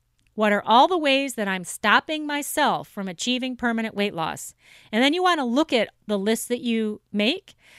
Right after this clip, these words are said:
because if it's all about food, you're missing the boat. You know, ninety-two point eight percent of it is mindset. It's what's going on inside of you.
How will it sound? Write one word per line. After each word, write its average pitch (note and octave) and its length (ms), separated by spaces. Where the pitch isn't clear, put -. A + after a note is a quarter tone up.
because B3+ 540
if B3+ 120
it's C#4+ 200
all C4 260
about B3+ 500
food, C4+ 460
you're B3 180
missing C4+ 400
the A3+ 80
boat. G3+ 360
You G#3+ 120
know, A3+ 300
ninety-two D#4+ 640
point D4+ 300
eight C4 180
percent A#3+ 320
of C#4 80
it E4+ 260
is G#3+ 400
mindset. A3+ 640
It's - 380
what's A3+ 260
going A#3 220
on G#3+ 160
inside G3 340
of D#3 100
you. D#3 260